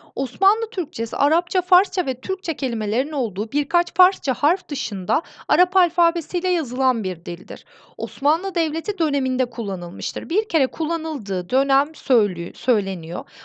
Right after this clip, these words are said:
Hangi dillerden etkilendiği söyleniyor. Devam edelim.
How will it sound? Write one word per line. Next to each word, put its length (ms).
Hangi 400
dillerden 520
etkilendiği 800
söyleniyor. 920
Devam 380
edelim. 460